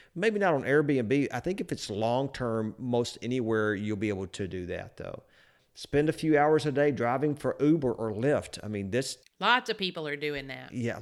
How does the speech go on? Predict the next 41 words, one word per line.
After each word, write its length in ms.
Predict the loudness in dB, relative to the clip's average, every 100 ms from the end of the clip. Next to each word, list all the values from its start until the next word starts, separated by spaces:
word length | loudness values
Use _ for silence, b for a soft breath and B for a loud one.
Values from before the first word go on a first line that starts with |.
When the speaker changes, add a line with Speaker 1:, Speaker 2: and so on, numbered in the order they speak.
| -8
Speaker 1:
lots 480 | -6 -2 2 2
of 80 | 0
people. 160 | -6 -4
I 80 | 2
notice 260 | 2 2
a 60 | 0
lot 320 | -2 -2 -2
of 80 | -2
retarees. 720 | -4 -8 -6 -4 0 0 0
I've, 140 | -4 -8
I've 160 | -6
been, 240 | -2 0 -2
Speaker 2:
Mm-hmm. 360 | -6 -8 -10 -6
Speaker 1:
when 100 | -4
I 60 | -2
use 420 | 0 2 2 0
Uber 360 | -2 0 2 4
or 20 |
Lyft, 320 | 4 2 0
I've 200 | -8 -6
noticed 400 | 0 2 2 0
that 120 | -2 -2
I've 80 |
been 140 | -2 -2
getting 200 | -4 -4
picked 180 | -6 -6
up 80 | -6
by 180 | -6
a 60 | -4
lot 220 | -2 -2
of 60 | -4
retirees. 680 | -6 -6 -4 -2 -2 -4 0
Make, 320 | 0 0 -2
make 300 | 0 0 0
deliveries 520 | 2 2 2 2 0
for 200 | 0 2
a 40 |
local 300 | 4 4 2
business, 480 | 0 0 0 -4 -6
or 140 | 2 2
even, 200 | 2